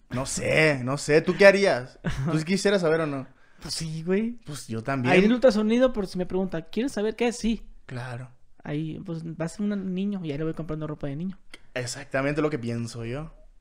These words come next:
Speaker 2: Y, y ahorita que mencionaste lo de la,
Speaker 1: Pero
Speaker 2: lo de la avioneta.
Speaker 1: Ajá.
Speaker 2: ¿Qué, qué es eso, eso qué? El,
Speaker 1: Es
Speaker 2: el, el, ¿la muchacha va arriba de la avioneta o?
Speaker 1: No, no, no. Eso estuvo curado. Eso lo hizo el Juan en revelación, creo que, de su, de su hijo, creo. Este último que tiene.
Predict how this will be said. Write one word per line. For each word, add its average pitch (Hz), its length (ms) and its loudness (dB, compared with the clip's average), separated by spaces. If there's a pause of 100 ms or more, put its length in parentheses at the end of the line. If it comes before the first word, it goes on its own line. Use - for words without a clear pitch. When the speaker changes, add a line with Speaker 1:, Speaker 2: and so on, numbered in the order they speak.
(100)
Speaker 2:
Y, 214 160 4
y 214 200 4
ahorita 220 220 8
que 247 100 0
mencionaste 208 400 2
lo 233 80 4
de 220 80 10
la, 208 80 8
Speaker 1:
Pero 190 120 4
Speaker 2:
lo 202 80 6
de 196 60 8
la 190 80 6
avioneta. 190 520 0 (220)
Speaker 1:
Ajá. 135 440 -6 (400)
Speaker 2:
¿Qué, 208 200 2
qué 214 100 0
es 208 80 -2
eso, 214 80 0
eso 208 200 -2
qué? 202 200 -6 (500)
El, 180 80 4
Speaker 1:
Es 156 140 4
Speaker 2:
el, 175 260 0
el, 165 160 -2
¿la 160 100 2
muchacha 160 340 -2
va 202 80 2
arriba 190 180 0
de 202 60 -2
la 180 60 -2
avioneta 165 440 -6
o? 175 40 -2
Speaker 1:
No, 151 200 6
no, 151 100 6
no. 143 140 4 (320)
Eso 185 160 4
estuvo 190 260 4
curado. 147 240 8
Eso 143 220 2
lo 180 100 6
hizo 131 240 2
el 165 80 4
Juan 139 500 0
en 123 340 0
revelación, 120 540 -2
creo 131 160 -6
que, 147 120 -8
de 120 200 -10
su, 117 320 -10
de 117 180 -12
su 117 260 -10
hijo, 160 340 -2
creo. 196 320 -4
Este - 240 -12
último 147 280 -4
que 120 80 -6
tiene. 160 240 -6